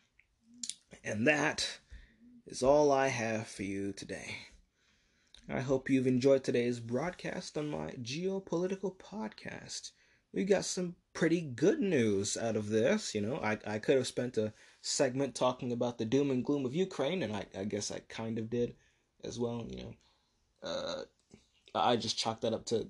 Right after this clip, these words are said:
an update to the Eastern question at this point, 'cause it's almost unavoidable. It's the biggest, one of, one of the biggest stories in my field, so I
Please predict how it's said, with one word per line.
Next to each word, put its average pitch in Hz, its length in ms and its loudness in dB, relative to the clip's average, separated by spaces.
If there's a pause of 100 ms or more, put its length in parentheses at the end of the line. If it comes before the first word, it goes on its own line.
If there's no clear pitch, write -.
(140)
an 113 120 -4
update 110 380 -2
to - 80 -4
the 107 180 -2
Eastern 120 320 2
question 117 480 -2
at 110 140 -4
this 120 140 -2
point, - 320 -2 (580)
'cause 87 220 -4
it's 82 120 -10 (440)
almost 160 420 4
unavoidable. 147 640 0 (200)
It's - 160 -14
the 113 220 -2 (280)
biggest, 131 480 2 (140)
one 135 200 2
of, - 80 0
one 139 180 4
of 139 60 0
the 131 60 4
biggest 127 300 4
stories 135 600 2
in 131 160 -2
my 123 200 0
field, 131 360 -6
so - 200 -6
I 135 100 -10